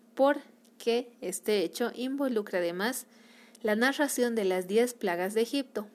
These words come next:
donde se muestra el poder y la autoridad de Dios por encima de lo poco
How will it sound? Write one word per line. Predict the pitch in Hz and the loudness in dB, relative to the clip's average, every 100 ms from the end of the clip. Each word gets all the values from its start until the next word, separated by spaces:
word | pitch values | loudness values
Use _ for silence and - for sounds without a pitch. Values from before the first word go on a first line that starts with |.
| - - | -20 -14
donde | 226 214 208 | -6 -2 -2
se | 190 208 | -2 -2
muestra | 226 247 - | -2 -2 -4
el | 233 | -4
poder | - 190 240 269 | -2 0 0 0
y | 254 | -2
la | 190 | -2
autoridad | 165 175 170 175 185 | -2 -2 -2 -2 0
de | 269 | 0
Dios | 285 294 - - - - - - - | 2 0 0 -14 -20 -20 -20 -14 0
por | 226 | 2
encima | 208 208 262 269 | 2 -2 -4 0
de | 254 196 | 0 2
lo | 185 185 | -2 0
poco | 226 226 262 | 0 2 -2